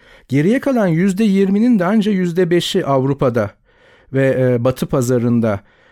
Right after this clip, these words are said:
e, rekabete girip bir yerlere tutunabilecek. Şimdi şöyle bir tehlike var Türkiye açısından. Köklü markalar, güvenebileceğimiz markalar her anlamıyla Türkiye'den vazgeçmeye başlarsa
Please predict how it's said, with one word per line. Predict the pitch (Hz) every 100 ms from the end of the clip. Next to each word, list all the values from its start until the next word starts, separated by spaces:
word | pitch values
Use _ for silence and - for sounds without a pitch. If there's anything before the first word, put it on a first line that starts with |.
| -
e, | 123 113
rekabete | 135 151 139 135 143
girip | 127 127 123 120 - -
bir | 135
yerlere | 135 120 120
tutunabilecek. | 139 - 120 151 135 120 110 95
Şimdi | - 143
şöyle | - 226
bir | 220
tehlike | 196 170 170 175
var | 117 85 -
Türkiye | - 127 - 117
açısından. | 104 107 110 98 92 - - - - - - - _ _
Köklü | - 147 220
markalar, | 262 226 175 - 165 135 165 117
güvenebileceğimiz | 127 139 151 151 156 147 156 170 165
markalar | 139 120 - 113 120
her | 135
anlamıyla | 127 123 117 110 107 101
Türkiye'den | - 139 - 147 139 131
vazgeçmeye | 123 131 135 139 - 131 131 120
başlarsa | 113 - - 135 151 - 123 87